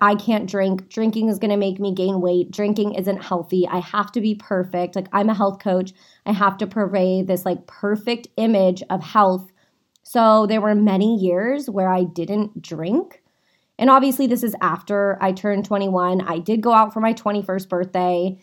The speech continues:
I drank so much. I can remember the,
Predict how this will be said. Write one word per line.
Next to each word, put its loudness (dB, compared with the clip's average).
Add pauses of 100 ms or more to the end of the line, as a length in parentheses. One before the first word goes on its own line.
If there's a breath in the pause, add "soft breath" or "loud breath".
(340 loud breath)
I 2
drank 0
so 0
much. 2
I -2
can -2
remember 0
the, -2